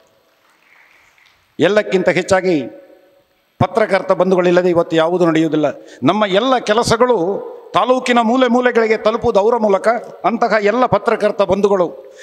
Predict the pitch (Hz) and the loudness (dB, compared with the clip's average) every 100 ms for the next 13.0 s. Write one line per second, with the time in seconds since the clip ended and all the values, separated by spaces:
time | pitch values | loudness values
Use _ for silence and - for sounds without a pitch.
0 | - 156 262 277 262 254 247 240 233 220 | -2 0 2 2 0 0 0 0 0 0
1 | 208 214 254 226 226 233 190 208 208 - | 0 0 0 -2 -2 -4 -4 -6 -6 -2
2 | 226 285 269 233 240 226 233 214 - 240 | -2 -2 -2 -2 -2 -2 0 -2 0 -2
3 | 247 233 220 208 202 202 196 208 208 202 | -2 -4 -2 -2 -2 -4 -4 -2 0 0
4 | 160 196 190 185 185 180 208 220 208 202 | -2 -4 -4 -4 -4 -4 -2 -2 -2 -4
5 | 190 185 180 185 180 165 202 233 - - | -4 -2 0 0 -2 -2 -2 -4 -10 -20
6 | _ - 208 220 180 151 - - - - | _ -2 0 0 -2 -4 -10 -20 -8 -4
7 | 226 240 190 196 185 180 165 - 196 185 | -2 -2 0 0 -2 -4 -6 -4 -6 -4
8 | 175 - 156 143 - - _ _ _ _ | -4 -2 -2 -2 -6 -20 _ _ _ _
9 | _ _ _ _ - _ 120 180 180 180 | _ _ _ _ -20 _ -4 -2 0 -2
10 | 196 - - - _ _ _ _ _ _ | -4 -10 -18 -20 _ _ _ _ _ _
11 | _ _ _ _ _ _ _ _ _ - | _ _ _ _ _ _ _ _ _ -8
12 | 170 196 185 175 170 160 190 - - | -4 -4 -2 -2 0 0 -2 -6 -18